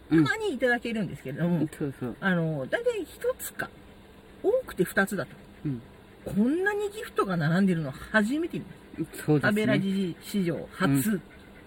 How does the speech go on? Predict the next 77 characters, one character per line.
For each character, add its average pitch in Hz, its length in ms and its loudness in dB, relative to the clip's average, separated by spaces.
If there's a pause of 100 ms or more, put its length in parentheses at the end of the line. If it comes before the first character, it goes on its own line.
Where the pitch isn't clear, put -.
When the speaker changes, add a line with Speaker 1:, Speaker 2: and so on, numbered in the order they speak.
(220)
Speaker 2:
あ 139 60 -2
り 165 60 2
が 180 120 2
と 165 100 -6
う - 20 -2
ご 156 100 -2
ざ 156 80 -6
い 143 60 -4
ま 175 100 -10
す。 - 40 -20 (120)
Speaker 1:
あ 139 80 -4
り 143 140 2
が 139 100 0
と 139 120 -4
う 127 40 -2
ご 127 120 -2
ざ 135 140 -4
い 139 80 0
ま 143 220 0
す。 277 60 0
Speaker 2:
そ 285 100 0
し 302 40 0
て 294 60 -2
た、 285 120 2
食 226 200 2
べ 196 100 2
ラ 180 100 2
ジ 196 100 0
も 294 200 -4 (1200)
番 202 180 4
組 185 180 4
史 185 160 0
上、 151 180 0 (280)
Speaker 1:
う 147 40 4
ん。 131 180 4 (580)
Speaker 2:
ま 165 60 -4
あ、 - 0 -
こ 202 160 2
ん 202 40 6
な 185 80 4
に 180 120 0
ね、 339 60 -6 (300)
Speaker 1:
う 143 60 4
ん。 135 160 6 (880)
Speaker 2:
思 214 260 10
い 180 60 6
を 147 60 2
受 156 120 0
け 196 80 6
取 170 100 2
っ - 20 -4
た 151 100 0
こ 160 100 0
と 202 60 -2
は 180 80 0
な 165 160 4
い 165 60 4
わ - 80 -6
け - 60 -14
で - 80 -16
す - 80 -16
よ。 - 100 -16
Speaker 1:
う 135 40 4
ん 143 40 8
う - 20 8
ん。 123 400 2 (300)
Speaker 2:
あ - 40 0
り 190 120 6
が 185 60 2
た - 180 -6
い。 - 60 -10 (280)
Speaker 1:
あ 123 80 -6
り 113 120 -6
が 117 120 -6
た 147 180 -6
い 139 60 -4
ね。 131 320 -4